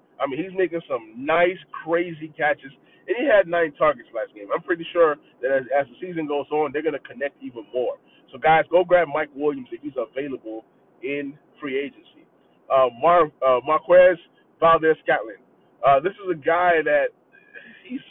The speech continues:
so inconsistent up and down. But when he's on, he's on. He had four catches for ninety-one yards and a touchdown. Nineteen points. Nineteen points is not bad. So that's another guy you wanna keep an eye on between him and, uh, Lazard. One of them is really gonna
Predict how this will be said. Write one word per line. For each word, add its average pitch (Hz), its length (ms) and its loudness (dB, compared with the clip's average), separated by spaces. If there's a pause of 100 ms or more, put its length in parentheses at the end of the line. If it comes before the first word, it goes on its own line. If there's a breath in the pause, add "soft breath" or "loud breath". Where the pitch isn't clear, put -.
(140)
so 202 280 -4
inconsistent 185 540 -6
up 156 140 -4
and 139 80 -10
down. 151 320 0 (640)
But 135 220 4
when 135 100 -4
he's 156 160 -6
on, 190 180 4
he's 151 140 -6
on. 160 260 2
He 151 120 -6
had 147 240 0 (100)
four 160 160 2
catches 151 440 -2
for 127 100 -10
ninety-one 143 560 -4
yards 131 280 -2
and 113 100 -10
a - 20 -12
touchdown. - 560 -8
Nineteen 170 380 -4
points. 147 280 -2 (380 soft breath)
Nineteen 185 320 -2
points 185 300 -2
is 156 80 -16
not 143 200 -2
bad. 135 280 0
So 131 40 -10
that's 170 140 -4
another 160 400 0
guy 147 220 -2
you 135 120 -6
wanna 127 140 -6
keep 143 200 -18
an 117 100 -10
eye 139 200 -2
on 104 300 -10 (300 soft breath)
between 160 400 -4
him 170 420 -2 (400)
and, 127 360 -2 (220)
uh, 117 220 -2
Lazard. 156 680 0
One 139 280 -2
of 170 40 -2
them 160 140 -2
is 123 120 -12
really 160 200 -4
gonna 143 280 -2